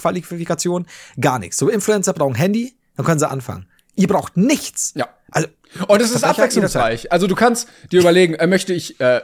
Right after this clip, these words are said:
Speaker 2: statisch vielleicht arbeiten, was ein bisschen entspannter ist. Ich möchte Hütchenspieler
Speaker 1: Mhm.
Speaker 2: werden oder so, die Leute
Speaker 1: Ja.
Speaker 2: abziehen. Na, du kannst sitzen dabei. Vielleicht möchtest du ein bisschen Bewegung haben, mit Menschen arbeiten, dann wirst du vielleicht Taschendieb. Ähm,
Speaker 1: Ja.
Speaker 2: oder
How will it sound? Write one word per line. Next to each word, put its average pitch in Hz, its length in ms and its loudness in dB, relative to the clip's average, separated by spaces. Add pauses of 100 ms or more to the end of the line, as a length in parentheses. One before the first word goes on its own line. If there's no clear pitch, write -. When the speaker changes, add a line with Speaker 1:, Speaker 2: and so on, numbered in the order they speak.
Speaker 2:
statisch 113 460 -2
vielleicht 175 260 -2
arbeiten, 180 420 0
was 135 160 -4
ein 127 40 -2
bisschen 107 200 -8
entspannter 165 480 -2
ist. 151 240 -2
Ich - 140 -12
möchte - 180 -10
Hütchenspieler 156 540 0
Speaker 1:
Mhm. 139 40 0
Speaker 2:
werden 151 280 2
oder 143 180 -2
so, 143 120 -2
die 131 100 -8
Leute 139 200 0
Speaker 1:
Ja. 165 80 4
Speaker 2:
abziehen. - 300 -6 (160)
Na, 254 100 2
du - 80 -4
kannst 160 200 -4
sitzen 196 260 -6
dabei. 151 240 2 (260)
Vielleicht 214 300 2
möchtest 233 240 -2
du 214 40 -4 (140)
ein 180 60 -4
bisschen 190 220 -2
Bewegung 196 420 0
haben, 180 160 0
mit 143 100 -6
Menschen 196 240 -8
arbeiten, 151 380 2
dann 113 160 -2
wirst 107 160 -6
du 104 40 -16
vielleicht - 240 -8
Taschendieb. 180 520 0 (440)
Ähm, 135 200 0
Speaker 1:
Ja. 135 180 0 (380)
Speaker 2:
oder 143 280 4